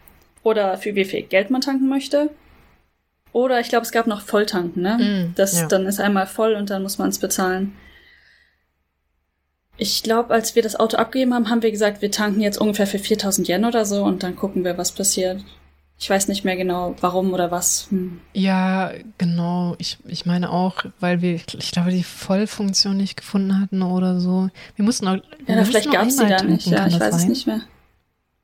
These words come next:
Speaker 1: Ja, wir sind erstaunlich weit gekommen. War halt ein Hybrid, ne?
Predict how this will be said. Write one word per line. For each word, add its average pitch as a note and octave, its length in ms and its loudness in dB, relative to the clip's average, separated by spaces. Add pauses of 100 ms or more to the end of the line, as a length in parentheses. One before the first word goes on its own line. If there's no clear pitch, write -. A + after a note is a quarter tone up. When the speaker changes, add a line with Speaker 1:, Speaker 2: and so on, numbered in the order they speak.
(600)
Speaker 1:
Ja, D#4 300 0
wir A3 80 2
sind A3 120 2
erstaunlich C4 420 0
weit - 180 0
gekommen. - 280 -2
War G3 100 2
halt A#3 140 0
ein G#3+ 40 0
Hybrid, G#3+ 360 -2
ne? F#3+ 180 2